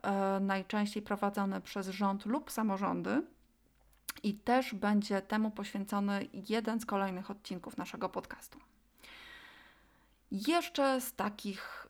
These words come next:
dodatkowych informacji, każdy z nas za swoje mieszkanie w jakiś sposób płaci. E, tak jak było wspomniane przy mieszkaniach bezczynszowych,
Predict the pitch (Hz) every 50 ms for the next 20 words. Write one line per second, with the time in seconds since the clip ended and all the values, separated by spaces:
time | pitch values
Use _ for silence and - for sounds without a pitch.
0 | _ _ _ _ - 196 196 196 254 277 - 233 233 - - - 196 202 208 196
1 | - 214 202 196 - 214 202 202 - 185 180 180 - - 233 233 233 - 311 -
2 | 302 277 254 226 226 220 214 - 208 214 208 214 233 233 233 - - 208 202 202
3 | 226 226 247 269 277 269 254 - - - 226 220 220 214 220 214 220 226 220 208
4 | 196 202 202 - - 208 208 220 226 226 220 233 220 208 214 214 208 - 247 226
5 | - - - 202 202 - 202 - - _ - - 202 196 208 - - - - 185
6 | 202 254 - - - - - - - - - - - - - - - - - -
7 | - - - 226 226 226 220 220 220 220 220 220 220 220 214 214 214 - - -
8 | - - - 254 247 240 - 233 214 202 196 - 220 208 202 202 - - - 214
9 | 214 208 220 220 214 202 208 - 208 196 190 202 - 214 214 214 214 202 196 180
10 | 208 226 226 233 - 220 208 208 - 208 175 175 - 202 247 302 294 - - -